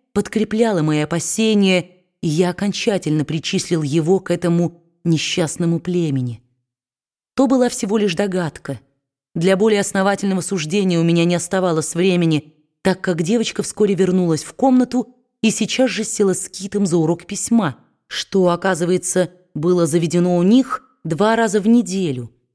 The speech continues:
и доставляло ученику и учительнице огромное удовольствие. Очередной урок приходился на сегодняшний вечер. Чтобы передать, как долго понадобилось уговаривать Кита сесть за стол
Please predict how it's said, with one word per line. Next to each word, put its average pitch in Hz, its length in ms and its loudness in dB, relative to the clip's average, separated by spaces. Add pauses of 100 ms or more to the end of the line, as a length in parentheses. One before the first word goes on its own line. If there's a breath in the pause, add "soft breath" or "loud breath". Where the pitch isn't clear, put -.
(160)
и 175 180 0
доставляло 180 560 2
ученику 180 540 0
и - 20 2
учительнице 220 920 2 (260)
огромное 220 560 2
удовольствие. 175 920 -4 (760)
Очередной 226 600 4
урок 311 260 2
приходился 220 800 -2 (240)
на 196 140 0
сегодняшний 202 640 0
вечер. 180 460 -4 (540)
Чтобы 208 300 0
передать, 208 500 0
как 190 240 0
долго 196 320 2
понадобилось 175 600 0
уговаривать 170 600 0
Кита 180 280 -4
сесть 180 360 0
за 156 120 2
стол - 560 0